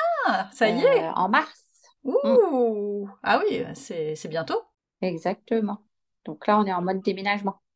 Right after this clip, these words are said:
Speaker 1: Ah oui, <laughs> euh, déjà, c'est un peu tôt là pour mars quand même.
Speaker 2: Non, mais si tu veux, oui, mais tu vois, tri, euh,
Speaker 1: Ouais.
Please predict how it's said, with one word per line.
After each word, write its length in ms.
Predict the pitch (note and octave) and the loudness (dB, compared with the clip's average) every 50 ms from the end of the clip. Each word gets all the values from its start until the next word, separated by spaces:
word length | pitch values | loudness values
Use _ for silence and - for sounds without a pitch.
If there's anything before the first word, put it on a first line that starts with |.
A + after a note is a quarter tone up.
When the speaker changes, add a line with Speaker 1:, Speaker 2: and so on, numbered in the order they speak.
| _ - | _ -6
Speaker 1:
Ah 200 | - - A3+ A#3+ | 2 6 6 8
oui, 140 | B3 A3+ - - | 6 6 2 -2
<laughs> 340 | - G#3+ G3 G#3+ - - - | -4 -2 -2 -2 -4 -2 0
euh, 280 | F3+ F3+ F3 F3 E3 D#3+ | 2 4 6 6 4 4
déjà, 240 | D#3 F#3+ A3+ - G4 G4 - _ _ _ _ _ | 2 0 0 0 0 -2 -2 _ _ _ _ _
c'est 140 | - - - | -12 -10 -8
un 80 | F3+ | -2
peu 140 | - A#3+ - | -2 0 4
tôt 140 | - C5+ B4 G4 | 6 6 6 6
là 100 | C#4+ D4 | 2 0
pour 200 | - B3 A#3+ A3+ | 0 0 0 0
mars 240 | A3+ A3+ A3+ - - | 0 -2 -4 -6 -10
quand 140 | - A3 G3+ | -12 -10 -10
même. 260 | F#3+ F#3+ G3 G3+ G3+ _ _ _ _ _ _ _ _ _ _ _ _ _ _ _ _ _ _ _ _ _ - | -10 -10 -12 -14 -14 _ _ _ _ _ _ _ _ _ _ _ _ _ _ _ _ _ _ _ _ _ -8
Speaker 2:
Non, 380 | A3 - G3 A3 A3+ A3+ A3 | -4 0 2 4 6 6 4
mais 200 | G#3+ F#3+ F3 F3 | 4 2 -2 -4
si 180 | E3+ - - _ | -8 -10 -16 _
tu 220 | - - F#3 F3+ | -6 -4 -4 -2
veux, 260 | F3 F3 F#3+ G3+ G#3 G3+ | -2 -2 -2 -2 -2 -2
oui, 300 | F#3+ F#3 F#3+ G3 G3 F#3+ | -2 -2 -2 -2 -2 -2
mais 140 | F3 E3+ E3 | -4 -8 -10
tu 140 | - - E3+ | -8 -6 -2
vois, 160 | F3 F#3 F#3 | -2 -2 -4
tri, 760 | F#3 - - - - F#3+ F3+ F#3 F#3 F#3 F#3 F#3+ G3 G3 F#3+ | -4 -12 -16 -12 -8 -8 -8 -8 -8 -8 -8 -8 -6 -8 -8
euh, 640 | F3+ F#3 F#3 F3 F3 E3+ E3+ E3 _ _ - - F#3+ | -8 -8 -12 -12 -14 -14 -16 -18 _ _ -14 -10 -6
Speaker 1:
Ouais. 240 | G3 F3 E3+ D#3 | -6 -6 -6 -8